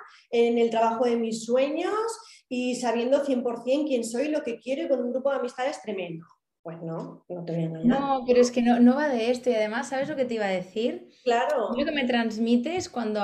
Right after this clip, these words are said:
Speaker 2: cuando estoy hablando contigo, me, me imagino, además me he comprado un libro que, que tiene este título, me imagino que,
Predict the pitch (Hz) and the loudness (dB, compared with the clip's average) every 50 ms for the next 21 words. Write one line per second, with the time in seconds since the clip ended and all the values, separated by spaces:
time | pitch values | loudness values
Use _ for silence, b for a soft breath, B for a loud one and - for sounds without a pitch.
0 | 202 202 - 208 214 202 202 214 214 240 262 262 247 226 214 208 202 196 208 214 | -2 -4 -4 -4 -6 -4 -2 0 0 2 2 2 0 0 0 -2 -2 -2 -2 0
1 | 220 254 320 403 - - - _ _ _ _ _ _ _ _ _ _ _ _ _ | 0 0 0 -2 -4 -8 -14 _ _ _ _ _ _ _ _ _ _ _ _ _
2 | _ _ _ - 233 233 247 240 226 226 220 220 226 214 202 196 - - 277 294 | _ _ _ 2 4 4 6 6 4 2 2 2 0 0 -2 -4 -6 -6 -4 -2
3 | 294 294 285 262 214 202 202 214 220 240 220 208 202 - 214 202 202 202 202 202 | -2 0 0 2 2 2 0 0 -2 -2 -2 -4 -4 -4 -4 -4 -2 -2 -2 -2
4 | 202 196 196 202 226 220 214 196 185 180 185 180 185 190 190 - - 180 175 202 | -2 -2 -2 -2 -2 -2 0 0 0 0 -2 -2 -4 -4 -4 -4 -4 -4 -2 -2
5 | 185 190 190 190 202 202 208 190 - - 240 240 240 - 240 214 185 - - - | -2 0 0 2 2 2 2 0 2 2 2 2 4 2 2 0 0 -2 -8 -16
6 | _ _ | _ _